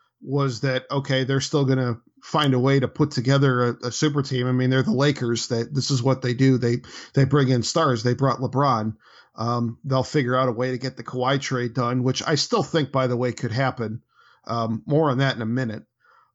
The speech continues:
But, uh, everything that the <laughs> Lakers have done since, uh, since, uh, the LeBron news broke, good God. Um, I,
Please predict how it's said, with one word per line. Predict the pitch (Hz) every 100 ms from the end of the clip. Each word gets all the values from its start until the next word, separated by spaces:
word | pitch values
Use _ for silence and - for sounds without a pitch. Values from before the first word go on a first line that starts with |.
| -
But, | 139 131 131 _ -
uh, | 120 113 -
everything | 180 269 165 214 185
that | 147
the | 139
<laughs> | 123 117
Lakers | 220 - 220 156 -
have | 139 -
done | - 185 143 127 - - - - - -
since, | - - - 214 226 - -
uh, | 143 120 117 110 - _
since, | - - 196 196
uh, | 156
the | 123 143 135 120
LeBron | 127 120 - 160 202
news | 139 123
broke, | 113 131 117 110 - -
good | 226 190
God. | 151 180 151 104 98 _ _
Um, | - 135 127 127 123 117 120 _ _ _ - _ _ _ _ _
I, | 127